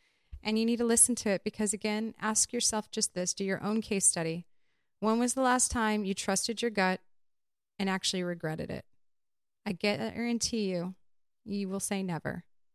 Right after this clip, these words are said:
And if I'm wrong, please reach out to me. We're gonna interview you live on the radio. Because here's the deal. Your gut is always right. And yes, you can be scared. You can have fear. It can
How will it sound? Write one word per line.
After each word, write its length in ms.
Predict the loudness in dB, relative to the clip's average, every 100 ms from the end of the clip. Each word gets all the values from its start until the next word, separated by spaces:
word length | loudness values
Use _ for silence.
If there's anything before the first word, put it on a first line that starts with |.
| _ _ -2
And 80 |
if 120 | 2 4
I'm 180 | 4
wrong, 240 | 6 4 4
please 300 | 2 0 0
reach 200 | -2 -2
out 140 | -2
to 140 | -2 -2
me. 180 | -2 -4
We're 80 | -4
gonna 200 | -2 -2
interview 460 | 0 0 0 2 4
you 320 | 4 2 -2 0
live 200 | 2 2
on 100 | 0
the 80 |
radio. 460 | -2 -4 -4 -6 -6 _ -20 _ 0
Because 260 | 6 6
here's 180 | 8 6
the 100 | 4
deal. 300 | 0 0 -4 _ _ _
Your 140 | 0 4
gut 280 | 6 4 4 -2
is 200 | -2 0
always 440 | 2 4 4 4 2 -8
right. 460 | -2 -2 -2 -6 -8 _ _ _ 0
And 180 | 2
yes, 500 | 4 4 0 -2 -4 -4
you 140 | 0
can 160 | 4 6
be 120 | 6
scared. 460 | 4 4 0 0 -4 _ _ _ _ _
You 140 | 2 4
can 140 | 4
have 280 | 4 4 4
fear. 480 | 2 2 4 2 -2 -12 _ _ _ _ _ _ -2
It 100 | 2
can 320 | 4 4